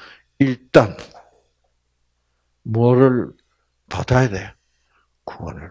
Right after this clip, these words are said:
받으면 구원을 받는과 동시에 뭐를 받아요? 성령을 받죠. 그래서 성령이 나를 깨우칠 겁니다. "와, 나는 이때까지 하나님이 철저히 조건적인 분이라고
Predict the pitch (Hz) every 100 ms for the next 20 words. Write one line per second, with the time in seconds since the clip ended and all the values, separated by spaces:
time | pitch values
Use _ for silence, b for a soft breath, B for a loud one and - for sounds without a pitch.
0 | - - - - 98 98 113 139 151 B
1 | B B B B - 110 110 113 107 _
2 | - - 107 110 113 113 98 113 - 104
3 | 107 - 117 101 87 B B - 113 110
4 | 110 90 101 - 90 71 - - _ _
5 | _ _ _ _ - - - 104 101 104
6 | 101 101 - - - - - B B B
7 | B - 139 160 175 - 135 131 120 110
8 | 123 117 92 87 107 107 - 73 95 -
9 | - - - - - - - B B B
10 | B B B B B B B B B B
11 | 107 107 101 98 - - - 92 - 90
12 | 92 87 - - B B B 113 90 82
13 | 87 82 - - - 170 - 180 170 160
14 | - - - 139 135 131 127 131 127 120
15 | - 120 110 101 95 - 127 170 -